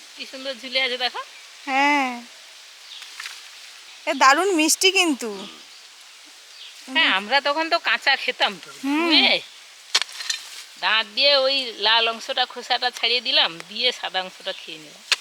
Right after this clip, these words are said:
Speaker 2: তখন বাজার ব্যাগ রাখলেই তো সব রা-,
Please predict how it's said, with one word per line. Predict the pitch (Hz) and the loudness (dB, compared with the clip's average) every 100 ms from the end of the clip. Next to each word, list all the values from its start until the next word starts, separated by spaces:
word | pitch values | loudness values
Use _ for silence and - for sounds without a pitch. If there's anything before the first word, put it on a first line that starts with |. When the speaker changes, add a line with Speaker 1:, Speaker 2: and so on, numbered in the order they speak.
| - - - - - - - | -10 -14 -10 -10 -12 -16 -8
Speaker 2:
তখন | 349 370 | -4 0
বাজার | 277 277 277 311 | 4 4 4 2
ব্যাগ | 311 349 320 302 262 240 | 6 6 6 0 -4 -2
রাখলেই | 240 254 277 330 349 | 4 4 4 0 0
তো | 294 339 320 269 262 | 0 0 2 0 -2
সব | - 285 | -2 -2
রা-, | 269 247 233 | 0 -2 -2